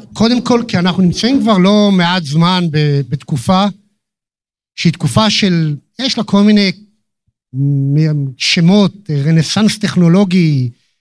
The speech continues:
מהפכה דיגיטלית, אבל היא, אנחנו נמצאים בעולם של טרנספורמציה דיגיטלית.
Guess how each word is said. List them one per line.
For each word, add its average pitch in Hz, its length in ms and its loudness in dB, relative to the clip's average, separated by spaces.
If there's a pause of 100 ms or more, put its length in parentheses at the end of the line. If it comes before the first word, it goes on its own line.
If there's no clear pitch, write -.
(360)
מהפכה 165 460 0
דיגיטלית, 190 580 0
אבל 170 160 -2 (300)
היא, 175 160 2
אנחנו 185 220 2
נמצאים 190 520 2
בעולם 190 340 2
של 175 140 -4
טרנספורמציה 165 640 0
דיגיטלית. 139 640 0